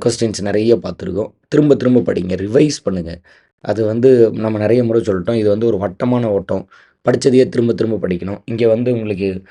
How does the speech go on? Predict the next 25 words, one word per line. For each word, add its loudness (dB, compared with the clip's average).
நூத்தி 0
எண்பது 2
நிமிஷம்தான் -4
மூணு -4
மணி -6
நேரம். -6
ஆனா, -4
இருநூறு 2
கேள்வி 2
நீங்க -4
எழுதணும். -4
உங்களுக்கு 0
இந்த -
முரண் 6
புரியுதுன்னு 2
நினைக்கிறேன். -2
இருநூறு 6
கேள்வி 4
எழுதுறதுக்கு 2
நூத்தி 4
எண்பது 4
நிமிஷம்தான். -4
அதனால, 4
எவ்வளோ 6
குயிக்கா, 6